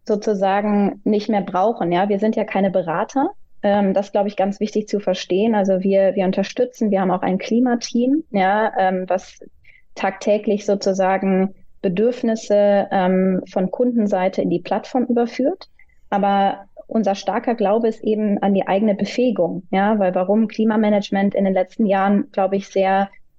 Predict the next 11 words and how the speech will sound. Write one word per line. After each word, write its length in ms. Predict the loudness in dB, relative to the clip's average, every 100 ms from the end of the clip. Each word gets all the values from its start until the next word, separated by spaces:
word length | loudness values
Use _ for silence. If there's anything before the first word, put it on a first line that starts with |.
| -20 -20 -4
ähm, 840 | 0 2 2 2 2 2 0 -2 -2
ja, 440 | 0 0 0 -2 -6 -14 -8
sehr 160 | -2 0
langsam 420 | 2 0 0 0
vorangekommen 760 | 0 0 0 0 -2 0 0 2
ist, 220 | 0 -2
ist, 180 | -4 -2
dass, 300 | -2 -4 -10
äh, 240 | -2 -2 -2 -6 -8 0
Nachhaltigkeit 840 | 0 2 0 -2 -4 -2 0 0
immer, 460 | 2 2 2 0